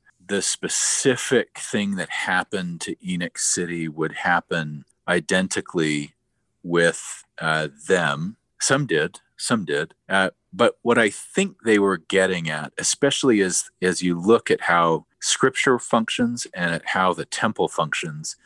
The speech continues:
I think what they were getting at was this possibility of human transformation through Scripture becoming real or alive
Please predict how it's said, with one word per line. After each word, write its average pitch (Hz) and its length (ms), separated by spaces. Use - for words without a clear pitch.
I - 80
think - 360
what 214 100
they 131 140
were 107 160
getting 110 400
at 87 240
was 107 400
this 101 400
possibility 95 1000
of 82 460
human 131 500
transformation 90 1160
through 92 680
Scripture - 480
becoming 85 680
real 95 800
or 87 180
alive 82 480